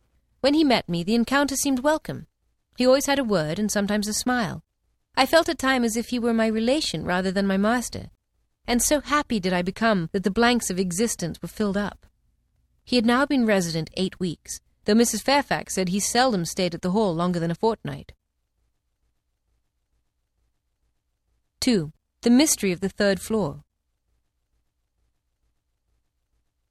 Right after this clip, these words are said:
One night, I hardly know whether I had been sleeping or musing,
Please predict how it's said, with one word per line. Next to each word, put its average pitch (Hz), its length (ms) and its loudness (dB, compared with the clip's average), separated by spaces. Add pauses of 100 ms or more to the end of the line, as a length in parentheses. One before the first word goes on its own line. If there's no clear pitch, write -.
(380)
One 277 260 2
night, 156 240 -2
I 175 60 -2
hardly 254 340 0
know 240 180 2
whether 196 180 0
I 180 40 0
had 175 80 -2
been 175 140 0
sleeping 220 400 -2
or 175 80 -2
musing, 180 440 0